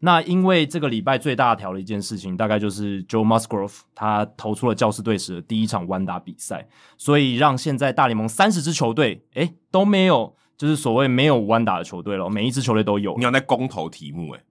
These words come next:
Speaker 1: 对。
Speaker 2: 没有，没有无安打的。
Speaker 1: 双重否定。
Speaker 2: 对，双重否定。
Speaker 1: <laughs> 念起来有点绕口。
Speaker 2: 就是每一队都有无安打了啊。
Speaker 1: 对，每一队都有出现过无安打比赛，因为之前就是教士队是唯一一支非常猎奇，就是从来没有出现过无安打比赛。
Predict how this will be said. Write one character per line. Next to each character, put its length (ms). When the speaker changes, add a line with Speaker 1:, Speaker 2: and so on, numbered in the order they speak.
Speaker 1:
对。 140
Speaker 2:
没 120
有， 120
没 160
有 100
无 120
安 160
打 200
的。 120
Speaker 1:
双 260
重 180
否 220
定。 180
Speaker 2:
对， 80
双 200
重 160
否 180
定。 160
Speaker 1:
<laughs> 160
念 140
起 80
来 100
有 100
点 0
绕 0
口。 0
Speaker 2:
就 80
是 0
每 20
一 20
队 20
都 60
有 120
无 120
安 120
打 180
了 120
啊。 40
Speaker 1:
对， 220
每 160
一 20
队 140
都 160
有 80
出 240
现 200
过 140
无 100
安 80
打 160
比 160
赛， 220
因 100
为 120
之 160
前 180
就 80
是 100
教 160
士 140
队 140
是 100
唯 180
一 180
一 40
支 220
非 100
常 160
猎 160
奇， 220
就 120
是 60
从 100
来 80
没 80
有 120
出 120
现 160
过 80
无 140
安 80
打 140
比 160
赛。 260